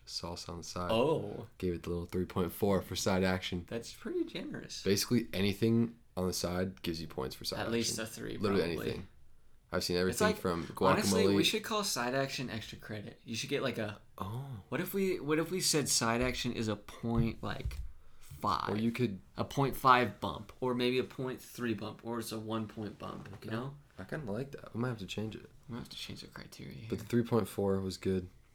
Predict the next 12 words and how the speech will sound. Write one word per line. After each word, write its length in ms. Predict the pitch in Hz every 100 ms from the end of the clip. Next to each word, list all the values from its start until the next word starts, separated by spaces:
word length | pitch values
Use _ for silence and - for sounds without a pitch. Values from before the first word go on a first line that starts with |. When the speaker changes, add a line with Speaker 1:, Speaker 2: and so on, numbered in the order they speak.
| -
Speaker 1:
Um, 360 | 92 87 85 87 - _ _ _ _ _ _ -
structural 480 | - 113 107 113 107
integrity, 440 | 101 107 107 113
three 180 | 110 107
point 240 | - 98 92
five. 400 | 98 98 113 - _ _ _ _ _ _ _ _ _ _ _ _ _ _ -
Speaker 2:
So-so. 480 | - - 107 117 143 - _ -
Speaker 1:
Yeah, 100 | -
I 60 |
mean, 140 | 117 117
it 80 |
was, 340 | 110 104 -